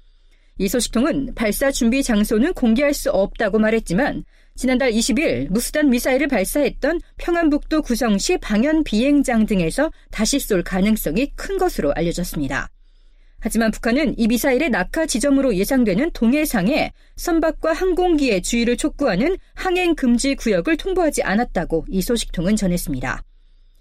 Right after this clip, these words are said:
미국의 한 언론도 이에 앞서 현지 시간 일 일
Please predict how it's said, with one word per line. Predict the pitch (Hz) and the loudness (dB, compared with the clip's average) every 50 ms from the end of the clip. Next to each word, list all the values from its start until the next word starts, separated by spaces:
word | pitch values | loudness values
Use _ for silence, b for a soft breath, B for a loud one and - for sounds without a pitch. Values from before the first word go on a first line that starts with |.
| - - - - | -20 -16 -8 -2
미국의 | 185 208 202 202 214 220 269 | -2 0 0 2 2 2 2
한 | 285 320 285 | 2 2 2
언론도 | 208 196 202 226 226 240 339 262 - 190 - 202 | 2 2 2 2 2 4 4 2 2 2 2 2
이에 | 214 254 | 2 2
앞서 | 262 196 165 - - - 294 | 2 0 -2 -2 0 -2 0
현지 | - - 370 330 339 359 | 0 2 2 2 2 0
시간 | - - - 262 277 254 - | 0 -2 -2 0 0 0 0
일 | 277 262 | 0 0
일 | 330 226 123 101 - | 0 0 0 -2 -4